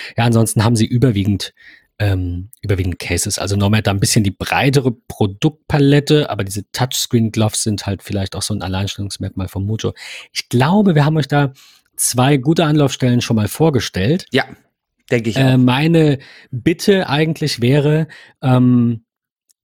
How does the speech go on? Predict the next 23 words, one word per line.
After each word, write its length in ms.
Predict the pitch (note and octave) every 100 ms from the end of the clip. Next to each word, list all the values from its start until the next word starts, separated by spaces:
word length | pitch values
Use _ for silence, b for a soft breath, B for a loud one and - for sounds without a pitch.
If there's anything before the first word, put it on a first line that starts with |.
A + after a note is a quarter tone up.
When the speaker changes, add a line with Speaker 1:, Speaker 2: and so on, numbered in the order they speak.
| _ -
Speaker 1:
gebt 260 | B2 C3+
uns 100 | D#3
Feedback, 340 | - E3 D#3+ -
ob 240 | B2+ -
ihr 120 | C3+
irgendwie 240 | B2+ A#2+ A#2
sagt, 260 | A2+ -
keine 200 | - A2
Ahnung, 280 | G#2+ C#3+ D3
redet 380 | B2 B2 C3 C3
nicht 180 | B2+ -
über 280 | A#2+ A2+ - _ - -
Zeug, 240 | - B2
das 160 | B2+ -
ihr 100 | -
anfragt 340 | B2+ - D#3
oder 140 | C#3 C3+
so, 80 | C#3+
ist 140 | -
auch 160 | G2 C3+
in 80 |
Ordnung, 420 | - A2 D3+ F3 -
bitte. 320 | A#2 - F3